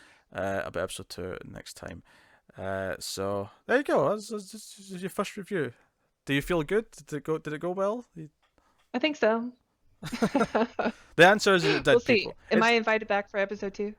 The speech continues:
Speaker 1: You are invited back. I think that went well. That, that, that was actually pretty strong for a first, uh, time. Um, trust me, uh, all of us were much worse.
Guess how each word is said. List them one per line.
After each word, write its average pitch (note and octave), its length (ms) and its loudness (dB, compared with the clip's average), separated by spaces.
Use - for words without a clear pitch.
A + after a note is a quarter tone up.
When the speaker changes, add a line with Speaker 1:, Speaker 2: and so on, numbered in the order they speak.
Speaker 1:
You C#3 160 2
are E3 140 8
invited C3 300 0
back. A2 180 4
I B2+ 80 8
think D3 120 2
that C3 180 4
went A2+ 260 0
well. G#2 380 -2
That, C#3+ 260 4
that, D#3+ 280 4
that E3 200 6
was D3+ 320 -2
actually C#3+ 360 2
pretty - 340 -6
strong G2 360 -2
for G2+ 200 -6
a G2 40 -4
first, - 320 -10
uh, G2 300 -2
time. F#2 340 -8
Um, G2 500 -4
trust - 260 -2
me, G#2+ 220 -4
uh, G2+ 340 2
all B2 200 4
of A2+ 100 -4
us G#2+ 140 -2
were G#2 100 -4
much G2+ 240 -6
worse. - 560 -8